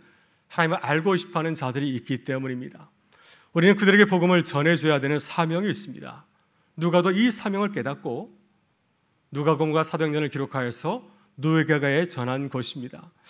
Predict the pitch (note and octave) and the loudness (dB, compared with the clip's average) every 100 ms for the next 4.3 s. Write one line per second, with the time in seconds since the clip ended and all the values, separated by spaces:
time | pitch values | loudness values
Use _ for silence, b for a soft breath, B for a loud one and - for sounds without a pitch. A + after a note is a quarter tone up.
0 | B B B B B B F3 F3 F3+ F#3 | B B B B B B 2 4 4 4
1 | F#3 E3+ E3 F3 E3 D3 E3+ F3 D3+ D#3 | 6 6 8 8 6 4 2 2 4 6
2 | E3 C#3+ - D3+ F3 F#3 F3 E3+ F3+ - | 4 2 2 2 4 6 6 4 2 2
3 | D3 F#3 G3 E3 F3+ B2 B2 C#3 - A#2 | 0 2 2 2 0 -2 -4 -4 -6 -10
4 | A2 B2+ | -10 -10